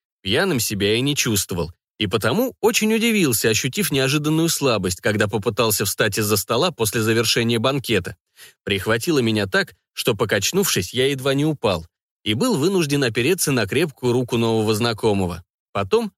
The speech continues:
были темнота и беспамятство. В памяти зиял чернотой провал. Как ни старался я что-то вспомнить, так ничегошеньки и не вспомнил. Сплошная темнота.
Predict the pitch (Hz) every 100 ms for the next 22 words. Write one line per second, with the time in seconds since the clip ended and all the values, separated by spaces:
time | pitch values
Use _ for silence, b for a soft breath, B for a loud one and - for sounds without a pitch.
0 | - 202 156 110 113 104 101 208 170 170
1 | - 143 107 92 - 90 76 _ _ -
2 | - - 143 139 98 104 113 139 165 156
3 | 139 139 147 117 139 127 95 80 - _
4 | _ _ 226 226 123 113 113 135 214 -
5 | 117 101 165 147 98 - 160 180 92 -
6 | _ 190 - 117 101 113 113 110 101 113
7 | 113 107 - 117 104 92 82 - _ -
8 | - 175 - 143 117 123 123 120 98 80